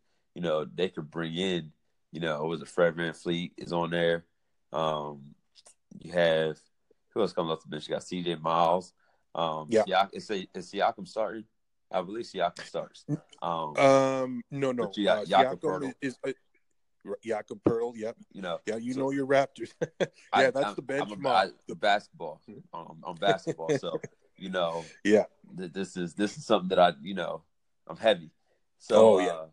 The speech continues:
Speaker 2: Yep. Mm-hmm.
Speaker 1: I, I, I mean, the Raptors are deep enough. Like I said, the only issue would be I could see the Raptors going against the, the Sixers. And like I said, I got the Sixers just because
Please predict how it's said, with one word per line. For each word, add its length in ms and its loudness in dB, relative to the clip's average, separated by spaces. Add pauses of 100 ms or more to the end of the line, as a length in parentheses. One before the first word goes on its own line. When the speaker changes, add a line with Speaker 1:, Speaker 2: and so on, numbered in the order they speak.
(100)
Speaker 2:
Yep. 180 -2 (180)
Mm-hmm. 240 -10 (420)
Speaker 1:
I, 260 -6 (100)
I, 120 -6 (100)
I 40 -14
mean, 160 -14
the 80 -14
Raptors 420 -2
are 80 -8
deep 340 -12
enough. 300 -4 (680)
Like 220 -4
I 40 -14
said, 440 -6
the 120 -10
only 340 -10
issue 280 -8
would 200 -12
be 380 -2 (360)
I 120 10
could 140 -14
see 140 -8
the 100 -4
Raptors 640 0
going 240 -8
against 300 -12
the, 260 -8
the 300 -6
Sixers. 680 -6 (400)
And 360 -4
like 180 6
I 40 -10
said, 160 6
I 80 8
got 140 -4
the 60 -20
Sixers 400 -12
just 180 -12
because 420 -6